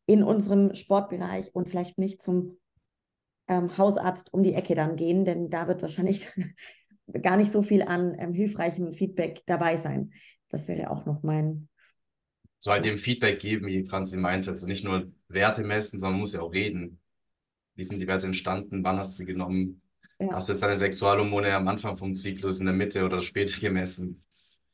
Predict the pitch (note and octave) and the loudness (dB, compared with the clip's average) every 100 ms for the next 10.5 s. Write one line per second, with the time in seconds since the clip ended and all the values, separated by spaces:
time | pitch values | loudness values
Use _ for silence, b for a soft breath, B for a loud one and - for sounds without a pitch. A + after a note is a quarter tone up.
0 | b b b - G2+ - G#2 G2+ F#2 G2 | b b b -4 -2 0 -2 0 2 2
1 | F#2+ F#2+ - _ _ _ _ _ F#3+ F#3 | 2 -4 -12 _ _ _ _ _ -2 -2
2 | F#3+ - - F#3+ F#3 B B B _ _ | -4 -12 -4 -2 -2 B B B _ _
3 | - - G3 G3+ G#3 G#3 G#3 F#3+ F#3 G3 | -10 0 0 4 2 4 4 4 2 -2
4 | F#3+ - F#3+ G#3+ G3+ - F3+ F#3 F3+ F#3 | -4 0 4 6 6 4 0 2 0 -2
5 | - G3 - G3 F3+ F#3+ G3 G3+ - G3 | -4 -4 2 2 2 2 0 0 -6 -8
6 | - E3 F3+ F3+ - G3+ A#3 B B _ | -10 -4 -2 -2 2 4 4 B B _
7 | _ _ _ - - - - - F3+ G#3+ | _ _ _ -20 -18 -20 -20 -4 0 2
8 | - - G3+ - - - F#3+ F#3 A3+ A3 | 2 4 4 4 -8 -4 -2 0 -2 -4
9 | - D#3+ E3 - E3 G3+ G3 G3+ F#3+ F#3 | -6 -6 -4 -6 -2 2 2 0 -4 -6
10 | - - G3 G3 G3 | -8 -2 2 4 2